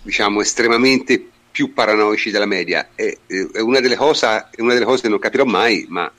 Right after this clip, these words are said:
eh, è una cosa che ci portiamo dietro, diciamo, storicamente,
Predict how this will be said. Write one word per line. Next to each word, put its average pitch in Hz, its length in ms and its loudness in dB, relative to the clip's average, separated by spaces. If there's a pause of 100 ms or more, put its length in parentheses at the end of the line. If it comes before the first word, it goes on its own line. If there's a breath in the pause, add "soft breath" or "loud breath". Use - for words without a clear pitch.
(100)
eh, 82 600 -14 (1500 loud breath)
è - 120 -6
una 117 120 0
cosa 127 240 2
che 120 80 2
ci 120 120 -4
portiamo 123 380 0
dietro, 117 320 2
diciamo, 117 340 0
storicamente, 127 840 0